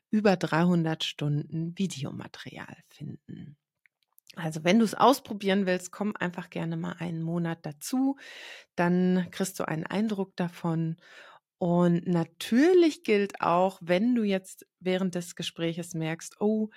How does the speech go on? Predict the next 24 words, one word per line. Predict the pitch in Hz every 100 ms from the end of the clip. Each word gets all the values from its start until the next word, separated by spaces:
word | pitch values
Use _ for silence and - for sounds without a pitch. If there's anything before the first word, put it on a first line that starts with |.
| - - -
so | - 190 185
wie | 175
Anna, | - 202 233 208
so | 185 202
würde | 180 175
ich | - -
auch | 240 -
gerne | - 151 151 156
coachen | - 147 147 - 151
lernen“, | 147 135 135 147 160 233 330 _ _ _ _ _
dann | - 151 151 269 359
bist | 254 247
du | 247
natürlich | 220 208 202 190 - 185
auch | 190 -
herzlich | 180 180 - 175 -
eingeladen, | 170 170 165 156 156 156 160 165
im | - 147 151
nächsten | 165 175 - 170
Jahr | 156 156 156 - - - _
bei | -
meiner | 160 156 151 151
Coaching-Ausbildung | - 208 226 - 165 - 147 147 - 139 - 139 139
dabei | 147 143 -